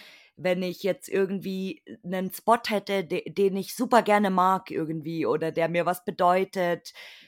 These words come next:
ähm, wo ich vielleicht 'ne tolle Erfahrung hatte oder tolle Gefühle oder so. Und, ähm, dann würde ich's machen, ja, aber es ist natürlich auch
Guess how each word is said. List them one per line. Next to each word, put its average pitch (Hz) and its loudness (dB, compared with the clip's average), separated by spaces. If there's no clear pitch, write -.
ähm, 165 2
wo 180 0
ich 202 -2
vielleicht 202 2
'ne 214 0
tolle 214 4
Erfahrung 180 2
hatte 185 0
oder 180 2
tolle 214 2
Gefühle 220 2
oder 180 2
so. 180 -2
Und, 175 0
ähm, 156 0
dann 226 4
würde 240 2
ich's - -6
machen, 220 0
ja, 190 0
aber 170 2
es - -2
ist 262 -2
natürlich 214 -2
auch 202 4